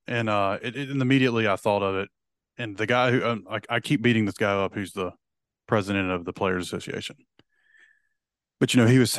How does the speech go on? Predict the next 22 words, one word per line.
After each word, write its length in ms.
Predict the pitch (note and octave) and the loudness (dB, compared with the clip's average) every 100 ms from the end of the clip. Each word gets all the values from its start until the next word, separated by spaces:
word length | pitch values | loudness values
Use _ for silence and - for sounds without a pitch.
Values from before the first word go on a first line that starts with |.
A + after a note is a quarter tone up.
| B2 - | 0 2
he 80 | |
was 180 | C3 A2+ | 2 2
saying 440 | - C3 A#2 G#2+ G2 | 2 2 2 0 0
this 160 | B2+ | 0
is 100 | C3+ | 0
a 60 | A2+ | -2
high 380 | - - B2+ B2 | -4 0 2 2
risk 640 | A#2 A2 A2 G#2+ - - _ _ _ _ _ _ | 2 0 0 -2 -8 -12 _ _ _ _ _ _
job, 640 | - G#2+ G#2+ F#2+ F2+ F2+ _ _ _ _ _ - | -2 2 4 4 0 -4 _ _ _ _ _ -10
um, 360 | G2 F#2+ F#2 - | -6 -6 -8 -8
you 120 | C3 | -2
know, 220 | A#2 A2 G#2+ | 0 0 0
and 180 | G2 | -2
now 440 | G#2 B2 A2+ G#2 F#2+ _ _ - | 0 2 4 2 -2 _ _ -2
people 260 | B2+ A#2 | 0 2
are 100 | G#2+ | 2
realizing 560 | G#2+ B2 G#2+ G2+ G#2 G2 | 2 2 0 -2 -6 -10
that 280 | G2 F#2 F2+ | -12 -12 -2
death 380 | G#2+ A2+ - | 2 2 0
is 100 | G#2+ | -6
a 80 | F#2 | -6
possibility. 880 | - G#2 F#2 F#2+ G2 G#2 F#2 F2+ F2 | -4 -4 -4 -6 -4 -4 -6 -10 -14